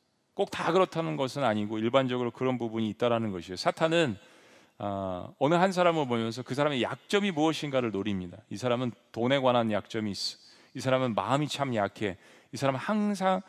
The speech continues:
생각에 지적인 탐욕이 많아.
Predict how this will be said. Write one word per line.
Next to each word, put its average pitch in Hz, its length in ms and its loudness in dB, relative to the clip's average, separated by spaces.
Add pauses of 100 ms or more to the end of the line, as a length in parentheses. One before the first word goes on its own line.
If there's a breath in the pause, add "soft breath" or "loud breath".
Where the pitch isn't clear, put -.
(180 loud breath)
생각에 196 560 -2
지적인 139 580 -4
탐욕이 214 460 -2
많아. 101 400 -2